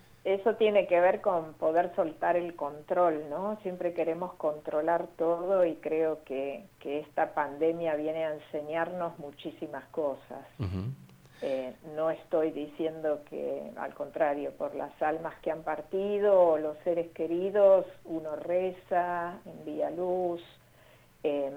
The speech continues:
Speaker 1: porque es la forma espiritual de acompañar el proceso, pero
Speaker 2: Ujú.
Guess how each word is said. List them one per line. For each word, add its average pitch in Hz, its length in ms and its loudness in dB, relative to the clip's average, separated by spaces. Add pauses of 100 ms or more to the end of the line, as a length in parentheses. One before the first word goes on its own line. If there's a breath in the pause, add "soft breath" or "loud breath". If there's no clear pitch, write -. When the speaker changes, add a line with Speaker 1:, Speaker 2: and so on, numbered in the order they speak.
(300)
Speaker 1:
porque 147 460 0
es - 180 -12
la 151 240 -2 (180)
forma 170 520 0
espiritual 170 880 0
de 170 100 2
acompañar 151 760 -2
el 165 140 4
proceso, 143 800 -6 (160)
pero 160 200 -2
Speaker 2:
Ujú. 160 80 -6